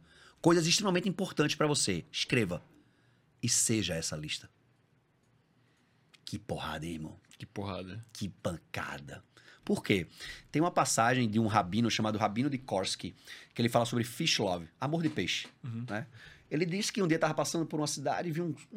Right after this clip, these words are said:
Speaker 1: um, um garoto comendo um peixe na beira do mar, se deliciando. "Garoto, por que você tá comendo esse peixe?"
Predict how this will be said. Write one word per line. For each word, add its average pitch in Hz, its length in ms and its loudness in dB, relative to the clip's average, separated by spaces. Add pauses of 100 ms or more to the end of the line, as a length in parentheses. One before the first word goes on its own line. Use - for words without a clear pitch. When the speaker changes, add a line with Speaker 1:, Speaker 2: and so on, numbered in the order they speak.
Speaker 1:
um, 139 80 2 (180)
um 151 40 0
garoto 139 400 4
comendo 123 380 2
um 98 60 -2
peixe 127 380 2
na 113 80 6
beira 123 240 2
do 104 80 0
mar, 123 160 4
se - 120 -4
deliciando. 139 640 2 (680)
"Garoto, 311 220 2
por - 80 -8
que - 60 -4
você - 80 -2
tá - 40 -6
comendo 160 220 4
esse - 160 4
peixe?" - 440 0